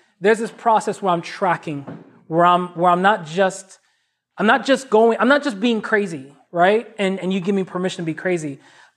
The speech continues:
Look, I, like I said, everybody in this room has permission to be crazy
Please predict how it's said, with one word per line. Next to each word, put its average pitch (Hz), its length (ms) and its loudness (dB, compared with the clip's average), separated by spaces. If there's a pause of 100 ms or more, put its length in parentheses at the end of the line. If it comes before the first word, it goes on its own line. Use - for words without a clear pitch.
(100)
Look, 233 320 2
I, 214 200 2
like 220 160 4
I 233 60 4
said, 175 380 0
everybody 254 460 2
in 226 60 2
this 214 180 0
room 226 220 0
has 202 180 -4
permission 196 480 -6
to 185 80 -16
be 170 140 -8
crazy 156 500 -8